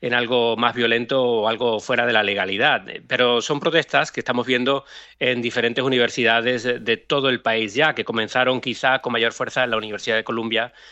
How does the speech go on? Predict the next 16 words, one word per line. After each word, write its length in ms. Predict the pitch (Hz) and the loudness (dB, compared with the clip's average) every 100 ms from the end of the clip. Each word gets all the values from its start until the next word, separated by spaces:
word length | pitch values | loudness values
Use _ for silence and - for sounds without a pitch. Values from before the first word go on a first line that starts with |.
| - - | -18 -8
y 80 | 117 | -2
que 60 | |
ahora 140 | 113 113 | -2 0
se 100 | 117 | -2
extienden, 540 | - 113 110 123 135 | 0 -2 0 0 -2
eh, 280 | - 127 98 | -6 -8 -6
por 200 | 110 98 | -6 -4
todo 240 | 120 120 | -2 0
el 160 | 117 107 | 0 0
país. 480 | 101 110 123 98 - | -2 0 -2 -6 -6
Una, 580 | 107 113 113 107 101 - | -2 0 2 0 -2 -6
mm, 260 | 117 107 107 | -6 -4 0
nueva 220 | 131 135 | 2 2
generación 400 | 135 120 113 127 | 2 2 2 0
de 60 | 117 | 0
estadounidenses, 800 | 123 113 117 113 110 139 139 | 0 0 0 0 0 -4 -4